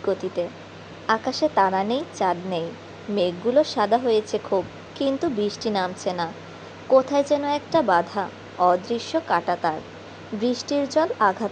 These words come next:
পাবে। সাদা শাড়িটা লন্ড্রি বিনে রেখে দিল নিভ্রাণ। রক্ত মেখে আছে আঁচলে, দেখলেই কেমন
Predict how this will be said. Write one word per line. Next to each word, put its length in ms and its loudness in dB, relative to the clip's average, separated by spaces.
পাবে। 300 0
সাদা 340 4
শাড়িটা 420 2
লন্ড্রি 480 2
বিনে 280 0
রেখে 320 0
দিল 240 0
নিভ্রাণ। 500 -4
রক্ত 320 6
মেখে 360 -2
আছে 260 -2
আঁচলে, 560 -2
দেখলেই 500 4
কেমন 400 0